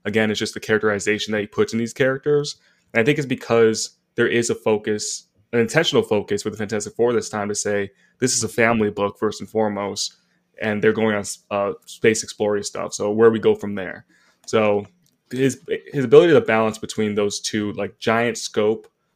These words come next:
and very good characterization and very, like, unique characterization. Like, each character, that's one of my biggest, like, comic book reading irks is when I'm reading something, I'm like, I cannot, if I close my eyes and someone read these out loud, I couldn't tell if this was Superman, Batman, or Wonder Woman,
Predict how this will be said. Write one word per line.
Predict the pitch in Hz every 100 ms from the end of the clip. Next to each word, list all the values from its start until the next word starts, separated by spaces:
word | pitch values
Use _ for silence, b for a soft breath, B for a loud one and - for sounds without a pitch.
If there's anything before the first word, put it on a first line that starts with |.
| _
and | 107 101 95 95 95 - -
very | - 104 113 113
good | 107 113 107 -
characterization | 110 104 101 107 - 107
and | 107 104
very, | 101 131 185 175
like, | 120 104 - _ _ _
unique | 117 104 113 -
characterization. | 110 101 101 101 - - 110
Like, | 110
each | 131 151
character, | - 131 127 - 117
that's | 165 202
one | 202
of |
my | 165
biggest, | - 120 120 113 -
like, | 104 -
comic | - 110 113
book | 107 104
reading | 107 104 107 101 -
irks | 110 117 - - - _ _
is | 117 110
when | 113
I'm | 107
reading | 117 113
something, | 120 113
I'm | 110 110
like, | 110 104 - _ _
I | -
cannot, | 139 160 151 -
if | 127
I | 143
close | 156 160
my | 147
eyes | 117 120 117
and |
someone | 110 117 110
read | 110
these | 104
out | 110 107
loud, | 110 110
I | 113
couldn't | 113 131
tell | 123 117
if | 113
this |
was | 107 -
Superman, | 120 120 110
Batman, | 107 104 110
or | 104
Wonder | 101 107
Woman, | 120 120 120